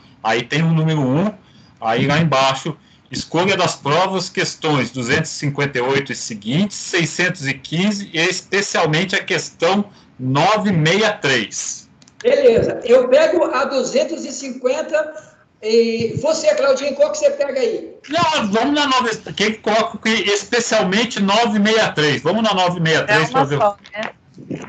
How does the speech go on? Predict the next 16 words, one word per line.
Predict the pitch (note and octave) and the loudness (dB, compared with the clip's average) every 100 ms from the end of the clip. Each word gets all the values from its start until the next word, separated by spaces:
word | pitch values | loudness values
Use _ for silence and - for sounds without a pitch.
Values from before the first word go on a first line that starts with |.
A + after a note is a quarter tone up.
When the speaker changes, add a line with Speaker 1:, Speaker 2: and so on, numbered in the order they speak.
| - | -6
Speaker 1:
É, | A#3 | -2
não, | B3+ F3+ | 2 2
ele | G3+ A3+ | 2 0
fala, | - G#3 F3 | 0 2 2
tem | - G#3+ | 2 2
a... | F#3 - | 2 0
é | D3 | -2
que | C#3+ - | -2 0
tem | G3 | 0
um | G#3+ | 2
capítulo | G3 G3+ G3+ | 0 0 -2
só | - A3 G#3+ F#3+ | 0 0 0 -4
o | G3 F#3 D#3+ C#3+ - - | -2 0 0 -2 -6 -14
de | C3+ C#3 D#3+ D3 B2+ A2+ G2+ G#2 - _ _ - - - - - - _ - | -4 0 2 4 2 0 -2 -6 -18 _ _ -20 -20 -16 -12 -14 -16 _ -6
escolha | C#3+ - G3 G#3+ | -6 -2 0 2
das, | G#3+ G#3 | 2 0